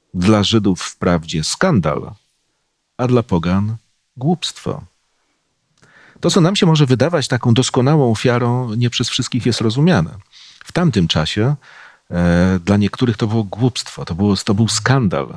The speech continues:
Głupstwo, no bo ktoś umarł na krzyżu, czym tu się ekscytować? Musiał być złym człowiekiem. Dla Żyda, no przecież w tej kulturze, nawet w prawie było napisane, że ludzie, którzy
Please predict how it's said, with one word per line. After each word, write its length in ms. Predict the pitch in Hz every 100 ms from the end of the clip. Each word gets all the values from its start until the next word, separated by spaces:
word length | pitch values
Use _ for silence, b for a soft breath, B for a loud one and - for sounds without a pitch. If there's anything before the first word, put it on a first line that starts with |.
| 92 _ b b b
Głupstwo, 480 | 123 165 - - 151
no 120 | 147
bo 240 | 143 143 135 123 B B -
ktoś 240 | - -
umarł 240 | 139 110
na 100 | 110
krzyżu, 580 | 98 - 110 101 95 90 90 98 101 - -
czym 160 | 131
tu 100 | 131
się 120 | 123
ekscytować? 640 | 127 - 120 143 117 71 -
Musiał 240 | 90 98
być 160 | 90 101
złym 160 | 110
człowiekiem. 500 | 110 117 117 127 - - 101 - B B B B B B
Dla 160 | 107
Żyda, 400 | 104 120 120 160 180 - _ _ 95
no 160 | 92 90
przecież 340 | - - 107
w 20 |
tej 160 | - 98
kulturze, 460 | 107 95 139 120
nawet 280 | 92 90 90
w 160 | - -
prawie 300 | 123 117 98
było 180 | 95 95
napisane, 500 | 92 95 - 98 104
że 120 | 92
ludzie, 240 | 98 104
którzy 520 | 95 104 101 101 92